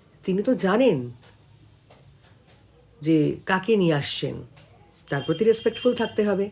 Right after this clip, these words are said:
কথায় কথায় বাড়ি ছেড়ে বেরিয়ে যাও, get out, সমস্যা তৈরি নিশ্চয়ই হয়, বাস্তব কথা। যদিও এখন সমাজ পাল্টাচ্ছে,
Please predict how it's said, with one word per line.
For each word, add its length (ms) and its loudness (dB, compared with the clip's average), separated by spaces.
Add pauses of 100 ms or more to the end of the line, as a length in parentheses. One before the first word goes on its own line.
(1400)
কথায় 260 -2
কথায় 220 0
বাড়ি 140 2
ছেড়ে 220 2
বেরিয়ে 260 4
যাও, 200 4 (1160)
get 140 2 (100)
out, 200 0 (920)
সমস্যা 440 -4
তৈরি 260 2
নিশ্চয়ই 440 0
হয়, 120 -2 (1600)
বাস্তব 340 0
কথা। 180 -8 (280)
যদিও 260 10
এখন 140 6
সমাজ 340 2 (140)
পাল্টাচ্ছে, 460 0